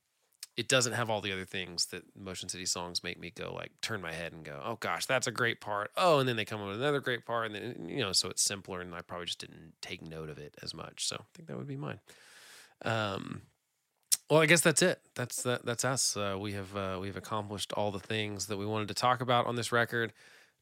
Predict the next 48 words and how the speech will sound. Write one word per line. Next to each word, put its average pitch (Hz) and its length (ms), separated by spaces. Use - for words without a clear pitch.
Definitely 143 560
objectively 123 720
better 117 320
than 110 100
a 104 80
six - 240
out 107 100
of 101 100
ten 107 440
or 101 140
a 95 60
two 117 200
out 104 80
of 101 60
five. 101 720
Uh, 92 320
if, - 340
if - 240
you 98 240
are 101 120
not 104 300
familiar 101 340
with 90 140
this 90 200
one, 85 460
uh, 87 220
please, 85 640
uh, 82 160
give 90 140
it 87 80
a 85 40
spin 90 520
or 90 120
go 95 160
buy 90 140
the 90 100
vinyl 92 320
or 90 100
something. 98 400
And, 196 260
uh, 202 220
Motion 202 260
City 196 200
Soundtrack 196 460
going 175 200
back 175 240
on 170 100
tour. 165 380